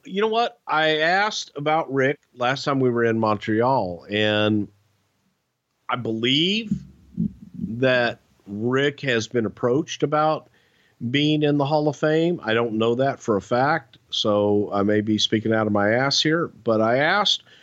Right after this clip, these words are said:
you know, why Rick doesn't come around and why we don't hear about Rick. And, um, I was told that, that Rick is out of the business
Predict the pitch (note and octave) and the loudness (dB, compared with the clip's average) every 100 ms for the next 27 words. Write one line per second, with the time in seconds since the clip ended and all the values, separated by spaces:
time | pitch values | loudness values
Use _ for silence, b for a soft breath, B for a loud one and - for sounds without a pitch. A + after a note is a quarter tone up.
0 | b b b C#3 B2+ A#2 C#3 D3+ C#3+ D3 | b b b -2 0 0 0 0 0 -2
1 | - C3+ C3+ - D3 B2+ A#2+ B2+ C3 C3+ | -2 -2 -2 -4 -4 0 2 2 2 2
2 | B2+ G#2 G#2 A#2 B2 A#2+ A#2+ A#2+ A#2 B2+ | 0 0 0 0 0 0 -2 -2 -2 0
3 | B2+ B2 B2 G#2+ A#2+ B2+ C3 - G2+ F2+ | 0 0 0 0 0 0 -2 -4 -4 -2
4 | F2 B B B B A#2+ A#2+ A#2 G#2+ G2+ | -6 B B B B 0 2 4 4 2
5 | F#2+ F#2 - B2 B2+ - C#3 C#3+ E3+ D3 | 0 -4 -2 0 0 0 0 2 2 0
6 | A2 G2+ G#2+ G#2 G#2 G#2+ A#2+ E3+ - _ | -2 -6 -6 -6 -2 0 0 -2 -10 _
7 | A2+ A2 A2 A#2 A#2+ A2 G2+ C3 D3 G#3 | -10 -4 0 0 0 -2 0 0 0 0
8 | A3 - - | 0 -2 -6